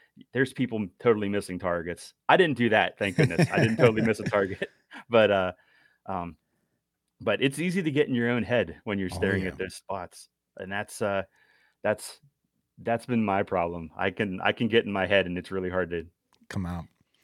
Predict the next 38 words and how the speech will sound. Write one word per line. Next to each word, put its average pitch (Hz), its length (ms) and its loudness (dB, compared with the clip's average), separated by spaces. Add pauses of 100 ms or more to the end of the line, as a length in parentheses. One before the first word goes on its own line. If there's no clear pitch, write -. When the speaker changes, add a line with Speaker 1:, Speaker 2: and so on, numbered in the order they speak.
Speaker 1:
come 101 200 0
out 90 180 -2
of 82 60 -4
there. 78 300 -10
Speaker 2:
Yeah. 82 260 -8 (200)
Well, 113 160 -4
that's 135 260 -4
what's 123 180 2
so 131 160 2
really 113 520 2
so 113 240 0
fascinating 92 680 -4
about 87 360 -4
it 80 100 -8
is 80 200 -10
that 92 260 -6
you, 110 260 -4
when 110 140 -2
you 101 140 -2
sit 151 260 2
here 98 300 -2 (200)
on 110 140 -2
the 90 340 -4
not, 107 420 -2
have 104 200 -4
never 104 420 0
competed 104 800 0
on 98 240 -4
the 92 460 -6 (100)
three 117 200 2
D, 104 420 0 (560)
uh, 92 340 0 (440)
or 95 500 -2 (200)
heck, - 260 -6
even 98 200 -2
like 90 200 -4
we 98 160 -2
were, 87 180 -6